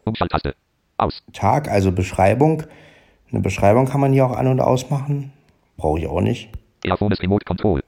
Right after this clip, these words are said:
Speaker 1: Umschalttaste. Aus.
Speaker 2: Ja, äh, Kopfhörerkontrolle. Das ist, ja, wahrscheinlich wichtig, wenn man Bluetooth-Kopfhörer hat. Gehe ich mal davon aus.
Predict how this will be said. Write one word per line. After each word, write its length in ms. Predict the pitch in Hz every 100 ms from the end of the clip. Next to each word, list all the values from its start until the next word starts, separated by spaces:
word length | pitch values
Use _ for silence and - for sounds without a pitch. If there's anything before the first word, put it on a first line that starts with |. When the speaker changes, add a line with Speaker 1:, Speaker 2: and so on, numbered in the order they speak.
| _ _ _ _
Speaker 1:
Umschalttaste. 520 | 110 - 82 76 67 _ _ _ _
Aus. 260 | 104 - - _ _ _ _ _ _ _ _ _ _ _ _ _ _ _ _ _ _ _ _ _ _ _ _ -
Speaker 2:
Ja, 280 | 95 80 76
äh, 180 | 73 73
Kopfhörerkontrolle. 1160 | 78 95 - 123 123 127 123 120 117 120 123 123 - - - _
Das 180 | 82 78
ist, 460 | 92 - - - - _ _
ja, 280 | 92 82 76 82 - - _ _ _ _ _ _ _ _ _ _ _ _ _ _ _ _ _ _ _ _
wahrscheinlich 560 | 87 92 101 98 95 87
wichtig, 320 | 98 101 95
wenn 80 | 87
man 160 | 85
Bluetooth-Kopfhörer 720 | 82 82 98 95 78 76 76 71
hat. 300 | 78 - -
Gehe 100 | 90
ich 60 |
mal 80 | 85
davon 220 | 76 78
aus. 280 | 71 76 -